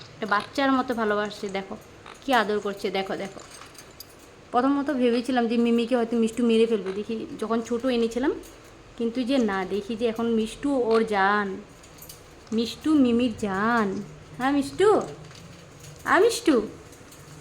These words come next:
মিষ্টু, দেখলে তো?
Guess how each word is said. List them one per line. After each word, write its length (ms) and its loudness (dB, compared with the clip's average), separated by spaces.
মিষ্টু, 340 4
দেখলে 320 -2
তো? 60 -8